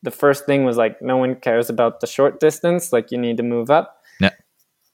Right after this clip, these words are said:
Speaker 1: That's not the case. Like, the true classic distance mountain running stuff is quite organized. It's quite historic. You go back, Sierra Zanal, Zagama, um, some of these races, they're, they have incredible depth and history to them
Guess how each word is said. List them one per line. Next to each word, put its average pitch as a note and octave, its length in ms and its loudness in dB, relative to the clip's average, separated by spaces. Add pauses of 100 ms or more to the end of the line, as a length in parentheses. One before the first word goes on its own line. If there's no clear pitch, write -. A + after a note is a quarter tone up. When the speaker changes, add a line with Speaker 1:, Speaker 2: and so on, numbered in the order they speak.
(160)
Speaker 1:
That's E3 240 2
not D#3+ 220 0
the D3 80 0
case. D#3+ 340 2
Like, B2 300 -2
the D3 120 4
true D#3 240 0
classic C#3 540 0
distance C#3 460 -4
mountain C3 280 -4
running D3 260 -4
stuff D#3 280 -2
is A#2+ 220 -6
quite D3 420 2
organized. B2+ 600 0
It's A2 160 -10
quite - 340 2
historic. A#2+ 760 -2
You B2 80 -6
go B2+ 140 0
back, A#2+ 260 2
Sierra B2 280 2
Zanal, A#2 440 -2
Zagama, A2+ 600 -4 (380)
um, A#2 420 2
some C3+ 200 -4
of B2+ 60 -2
these A#2+ 240 -2
races, A2+ 420 0
they're, A2+ 320 0 (400)
they C3 80 -2
have B2 180 -2
incredible B2+ 680 2
depth A#2+ 360 0 (180)
and A2+ 300 -6
history C#3 460 -2
to D#3 160 -4
them F#3 280 -2